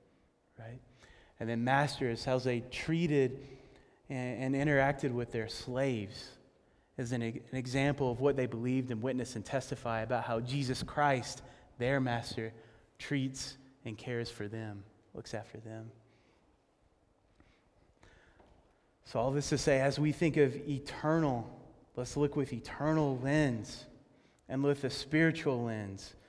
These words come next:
as we interact in, in lives. So slaves to, to fear and tremble before their masters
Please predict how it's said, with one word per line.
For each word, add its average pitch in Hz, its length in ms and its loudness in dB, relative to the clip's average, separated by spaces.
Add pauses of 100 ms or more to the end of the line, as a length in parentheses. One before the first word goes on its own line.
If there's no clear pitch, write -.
(260)
as 123 240 -2
we 127 200 -2
interact 127 580 0
in, 120 240 -2
in 117 320 -10
lives. 117 640 -4 (1400)
So - 160 -6
slaves 139 520 2
to, 120 220 0
to 120 220 -6
fear 143 420 2
and 127 120 0
tremble 135 320 -2
before 123 540 -2 (520)
their 113 120 -2
masters 123 720 -2